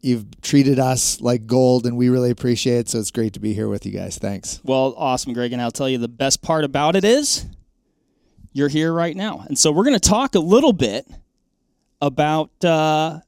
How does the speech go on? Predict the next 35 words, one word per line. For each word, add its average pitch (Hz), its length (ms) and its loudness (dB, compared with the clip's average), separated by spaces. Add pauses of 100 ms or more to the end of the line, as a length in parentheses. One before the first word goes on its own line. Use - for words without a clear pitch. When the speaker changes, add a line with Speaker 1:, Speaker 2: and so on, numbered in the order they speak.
(120)
Speaker 2:
about 170 220 -2
sheep - 320 -2
hunting, 110 200 -4
Greg. 120 300 -2
You're, 165 220 -2
you're 156 100 -12
kind, 190 200 -4
you're 165 100 -10
kind 220 120 0
of 190 80 0
a 180 40 2
big 170 200 2
sheep - 300 0
hunter. 120 320 -2 (480)
Speaker 1:
I 160 80 2
know 196 100 4
a - 20 8
little 180 200 8
bit 165 120 4
about 143 180 4
sheep - 200 0
hunting, 131 220 0
I 117 60 0
think. - 380 -4 (140)
Speaker 2:
You're 160 160 4
the 165 120 2
only 190 240 2
person 180 480 0
that 147 120 4
I 151 220 0
know 139 720 2
that, 135 240 -2
like, 127 260 -2
hunts 139 320 -4
sheep 131 340 0